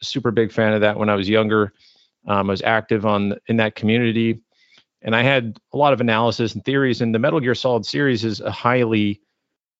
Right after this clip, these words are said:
conspiratorial video game series. It actually is a, made by a Japanese creator. He pays attention to American politics and talks about, he wrote, he made a game in two thousand and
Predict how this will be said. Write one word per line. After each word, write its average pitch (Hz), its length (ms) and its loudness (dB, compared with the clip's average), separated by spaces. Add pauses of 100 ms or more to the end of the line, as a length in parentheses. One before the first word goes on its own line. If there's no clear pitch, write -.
(300)
conspiratorial 110 1000 0
video 143 220 0
game 104 220 0
series. 101 420 -6
It 107 100 0
actually 110 380 0
is 92 100 -6
a, 101 100 0
made 107 280 -2
by 104 100 2
a 101 60 0
Japanese 104 520 -2
creator. 120 720 0 (540)
He 107 640 0 (480)
pays 123 200 0
attention 117 420 -2
to 113 120 0
American 104 840 0 (480)
politics 117 680 0
and 101 260 -2
talks 110 300 -2
about, 101 400 0 (380)
he - 100 -6
wrote, 131 320 0
he 135 140 -2
made 143 160 2
a 123 40 0
game 120 300 0
in 107 80 0
two 120 140 -4
thousand 110 480 0
and 98 260 -4